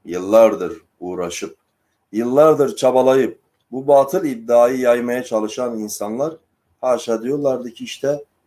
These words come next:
inanç özgürlüğü var diyorlar. İnanç özgürlüğünü savunuyorlar. Evvela inanç özgürlüğü ne demektir? İnanç özgürlüğü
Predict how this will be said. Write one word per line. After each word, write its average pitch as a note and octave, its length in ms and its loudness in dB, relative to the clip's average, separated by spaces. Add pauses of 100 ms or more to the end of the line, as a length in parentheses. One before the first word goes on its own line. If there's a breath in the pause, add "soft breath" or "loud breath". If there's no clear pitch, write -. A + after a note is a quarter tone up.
(160)
inanç A#2 440 0
özgürlüğü G2 720 -2
var - 160 -6 (100)
diyorlar. - 600 -20 (1600)
İnanç D3+ 380 4
özgürlüğünü C#3+ 680 4
savunuyorlar. E2 960 0 (680)
Evvela C#3 520 4 (760)
inanç F3+ 380 0
özgürlüğü A#2 920 -2 (100)
ne D#3 180 -4
demektir? F2 600 -10
İnanç F3+ 380 2
özgürlüğü A2+ 760 -2